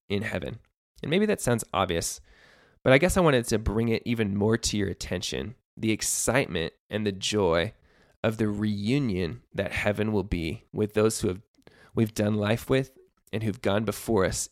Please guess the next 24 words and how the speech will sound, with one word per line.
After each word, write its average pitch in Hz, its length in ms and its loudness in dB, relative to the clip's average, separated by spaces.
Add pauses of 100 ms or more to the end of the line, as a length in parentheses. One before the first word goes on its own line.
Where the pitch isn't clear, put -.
in 107 140 -2
the 95 40 -2
faith. - 520 -4 (1040)
So - 100 0
I - 20 4
just - 120 -2
want 170 160 0
you 139 80 4
to 120 80 2
think, 113 320 -4 (120)
who 143 180 0
is 165 100 0
someone 123 480 0
dear 113 240 0
to 110 220 -6
you 87 260 -4 (640)
who's 117 180 0
already 143 380 6
in 147 100 4
heaven 101 420 -4 (920)
through 131 240 6
faith 113 420 0
in 110 160 -4
Christ? - 560 -6